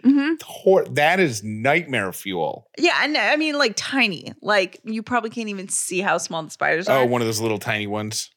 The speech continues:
Speaker 1: Anyways.
Speaker 2: Still, horrible, horrible.
Speaker 1: Okay, well, you don't have to worry about it because it is not true. Spiders, according to arachnid experts, regard us much like they'd regard, like we would regard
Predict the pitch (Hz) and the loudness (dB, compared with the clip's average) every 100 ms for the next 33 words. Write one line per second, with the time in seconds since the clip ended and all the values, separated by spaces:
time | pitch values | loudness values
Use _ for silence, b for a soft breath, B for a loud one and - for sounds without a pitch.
0 | - 262 339 294 196 165 156 170 - 139 | -4 0 4 4 4 4 0 0 2 4
1 | 120 87 98 - 151 160 127 85 - _ | 2 2 -4 -2 4 4 4 0 -8 _
2 | - 175 131 - - _ 233 254 202 214 | 2 4 4 2 -14 _ -2 2 2 2
3 | 220 240 233 226 180 156 143 - - 262 | 0 -2 2 2 2 0 -2 -6 -2 2
4 | 254 233 247 - - - 202 196 202 185 | 4 4 2 -2 -4 2 4 4 0 2
5 | 165 190 - _ _ _ - - 240 180 | 2 0 -4 _ _ _ -6 0 2 2
6 | - 64 226 - - - 240 269 294 311 | 0 -6 -10 -4 -2 0 2 4 4 4
7 | 359 370 - - - 185 175 185 - 160 | 4 2 -2 -6 -2 -2 -2 -4 -4 -4
8 | 156 185 269 247 247 254 - 254 254 247 | 0 0 0 -2 -2 -2 -2 2 2 2
9 | - B B - 202 208 220 254 226 196 | -6 B B 0 4 6 4 2 0 2
10 | 226 - 196 175 185 - 175 170 180 175 | 2 -2 0 2 0 0 -2 0 0 4
11 | 170 170 160 - _ - 180 185 233 269 | 4 4 2 -4 _ -2 0 2 2 2
12 | 202 180 170 151 147 233 | 0 0 4 4 4 -2